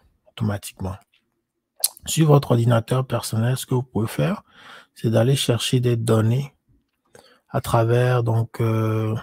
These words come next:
Notebook, à travers, euh, Répertoire, Jupyter Notebook, ramener donc, euh, euh, déjà des codes déjà utilisés,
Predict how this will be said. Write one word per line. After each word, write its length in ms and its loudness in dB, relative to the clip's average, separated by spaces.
Notebook, 840 0
à 100 -2
travers, 600 -2
euh, 420 0
Répertoire, 1040 -2
Jupyter 420 -4
Notebook, 560 -2
ramener 760 -2
donc, 400 -4
euh, 140 -6
euh, 440 0
déjà 300 0
des 140 -2
codes 320 -2
déjà 560 -4
utilisés, 540 -2